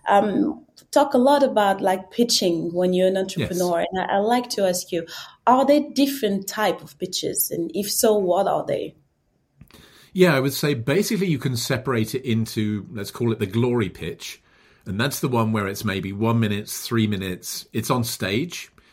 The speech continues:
Speaker 2: You tend to be in amongst a group of other startups, maybe at a conference or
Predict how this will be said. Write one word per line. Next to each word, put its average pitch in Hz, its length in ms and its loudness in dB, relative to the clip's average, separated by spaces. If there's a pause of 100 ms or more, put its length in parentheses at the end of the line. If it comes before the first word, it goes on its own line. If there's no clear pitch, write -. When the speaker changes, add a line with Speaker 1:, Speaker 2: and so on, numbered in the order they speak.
(240)
Speaker 2:
You 104 100 -4
tend 135 320 0
to 127 80 -2
be 107 220 -2
in 101 80 0
amongst 101 500 -8 (100)
a 107 80 -6
group 104 260 -4
of 85 100 -6
other 127 420 -6
startups, 107 580 -6
maybe 90 220 -4
at 92 80 -6
a 120 40 -4
conference 113 720 -6
or 82 340 -6